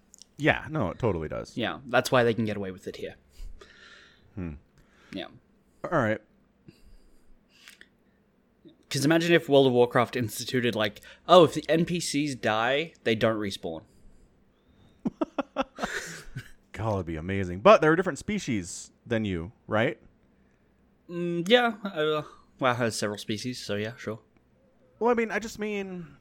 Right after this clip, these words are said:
Speaker 1: like, do the robots consider humans contemporaries in any way? Or do they see them as subspecies lower than them, right?
Speaker 2: Uh, hmm. Well, uh,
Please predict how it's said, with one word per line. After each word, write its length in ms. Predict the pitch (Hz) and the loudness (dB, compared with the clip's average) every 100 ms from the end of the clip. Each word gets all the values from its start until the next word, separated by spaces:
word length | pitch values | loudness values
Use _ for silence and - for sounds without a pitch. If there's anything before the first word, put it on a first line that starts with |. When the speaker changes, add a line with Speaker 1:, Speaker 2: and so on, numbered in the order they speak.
| - | -4
Speaker 1:
like, 200 | 175 - | -4 -4
do 100 | 147 | -4
the 100 | 170 | 0
robots 300 | 165 175 175 | 4 4 2
consider 340 | - 156 156 139 | -6 -6 -2 -2
humans 560 | - 151 143 135 120 | -2 -2 -2 -4 -10
contemporaries 760 | - 120 131 113 101 95 90 87 | -10 -8 -8 -4 -2 -2 -2 -6
in 100 | 92 | -8
any 220 | 92 87 | -8 -8
way? 320 | 80 73 - _ - | -8 -12 -18 _ -14
Or 60 | 110 | -10
do 80 | |
they 100 | 98 | -8
see 220 | 92 - 117 | -8 -6 -4
them 220 | 110 101 | -4 -6
as 360 | 101 92 90 87 | -8 -4 -6 -6
subspecies 1700 | - - - 101 95 - - 92 80 - 80 - 64 - - - 85 | -12 -14 -6 -6 -6 -14 -14 -14 -14 -16 -16 -16 -16 -16 -16 -18 -10
lower 240 | 101 90 82 | -4 -4 -6
than 160 | 76 | -10
them, 180 | 50 60 | -14 -10
right? 260 | 82 113 - - | -8 -8 -10 -4
Speaker 2:
Uh, 300 | 185 208 190 151 - | 0 2 0 -4 -10
hmm. 340 | 170 147 123 107 - - | -10 -8 -10 -14 -20 -8
Well, 160 | 160 160 | 0 2
uh, 140 | 165 | 2